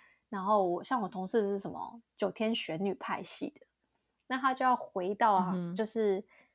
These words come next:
Speaker 2: 对不起，我每次听到《九天玄女》，我就没有办法不想到那个影片。
Speaker 1: <laughs> 降落，降落。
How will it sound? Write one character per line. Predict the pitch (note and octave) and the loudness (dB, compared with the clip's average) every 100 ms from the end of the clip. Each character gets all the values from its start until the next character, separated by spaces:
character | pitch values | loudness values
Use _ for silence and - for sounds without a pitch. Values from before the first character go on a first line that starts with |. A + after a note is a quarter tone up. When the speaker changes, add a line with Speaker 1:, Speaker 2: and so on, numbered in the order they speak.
| _ _ | _ _
Speaker 2:
对 | - A3 | -4 0
不 | G#3+ | 0
起， | G3+ E3+ | 0 0
我 | D3 | 0
每 | A3+ B3+ | 2 0
次 | A3 C4 | 4 2
听 | B3+ A3+ | 2 -2
到 | A#3 A#3+ | 0 -2
《九 | A#3 F3+ | 0 -2
天 | F3+ G#3 | 0 -2
玄 | A3 F#3+ E3 | -4 -4 -4
女》， | F3 E3+ | -4 -4
我 | D#3 | -4
就 | F#3 G3+ F#3 - G3+ G3 | -2 0 -2 -4 -10 -4
没 | |
有 | A3 | 2
办 | G#3+ - | 2 8
法 | C#4+ A3 | 12 12
不 | B3 | 12
想 | D4 G#3+ | 12 12
到 | F#3 D4 | 12 12
那 | C4+ | 12
个 | A#3+ | 12
影 | G#3+ G#3 | 8 6
片。 | F#3+ F#3 B3+ C#4+ - - - E4 | 2 6 8 8 4 -16 -14 -10
Speaker 1:
<laughs> | D#4+ _ | -10 _
降 | A4 G4+ | 12 12
落， | G4+ G#4+ D4+ | 12 12 12
降 | D4 A#4+ | 12 12
落。 | A#4 A#4 A#4 - - D4+ | 12 12 12 12 12 12